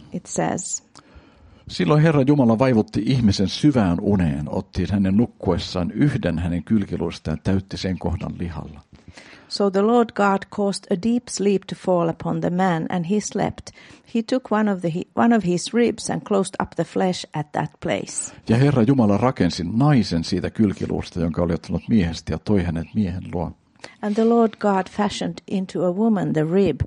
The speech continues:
Speaker 1: which he had taken from the man and brought her to the man.
Speaker 2: Ja, ja Watchman Nee tuo esiin sen, että kun Kristus kuoli,
Speaker 1: And Watchman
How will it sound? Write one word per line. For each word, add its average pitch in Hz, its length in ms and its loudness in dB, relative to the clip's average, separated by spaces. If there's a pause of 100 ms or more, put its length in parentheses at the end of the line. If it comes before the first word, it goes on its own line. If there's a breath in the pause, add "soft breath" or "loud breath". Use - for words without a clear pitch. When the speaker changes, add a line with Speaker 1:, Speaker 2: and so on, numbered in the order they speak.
(220 loud breath)
Speaker 1:
which 170 240 0
he 165 60 -2
had 165 200 -2
taken 190 340 -4
from 151 220 -8
the 151 100 -8
man 170 340 -6 (120)
and 170 180 -8
brought 196 360 -2
her 151 120 0 (100)
to 151 60 -6
the 147 120 -4
man. 151 340 -4 (720 loud breath)
Speaker 2:
Ja, 95 300 2
ja 107 160 4
Watchman 113 460 2
Nee 98 140 2
tuo 90 220 0
esiin 90 240 -2
sen, 90 200 -2
että 80 260 -4 (680 loud breath)
kun - 340 0 (300)
Kristus - 720 -2 (400)
kuoli, 82 440 2 (420)
Speaker 1:
And 196 180 -2
Watchman 190 580 -2